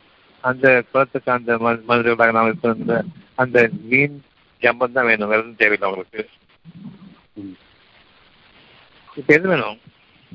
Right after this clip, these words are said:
Speaker 1: உங்களுடைய மனசு என்ன சொல்றது?
Speaker 2: நன்மை தான்.
Speaker 1: ஜீரணி-, ஜீரணிக்கட்டும்.
Speaker 2: ஆ, சரி.
Speaker 1: அதே சொல்லாமலா?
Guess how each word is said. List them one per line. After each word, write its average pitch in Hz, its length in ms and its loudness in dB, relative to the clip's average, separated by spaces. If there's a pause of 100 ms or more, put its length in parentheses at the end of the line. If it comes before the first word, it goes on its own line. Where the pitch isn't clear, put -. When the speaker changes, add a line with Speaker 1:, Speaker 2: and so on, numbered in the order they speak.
(100)
Speaker 1:
உங்களுடைய 143 340 -2
மனசு 151 240 -2
என்ன 170 200 0
சொல்றது? 127 220 -2
Speaker 2:
நன்மை 123 80 -6
தான். 98 180 -10 (260)
Speaker 1:
ஜீரணி-, 139 400 -2
ஜீரணிக்கட்டும். 120 560 -4 (1160)
Speaker 2:
ஆ, 104 160 -10 (100)
சரி. 85 220 -16
Speaker 1:
அதே 139 300 2
சொல்லாமலா? 117 520 0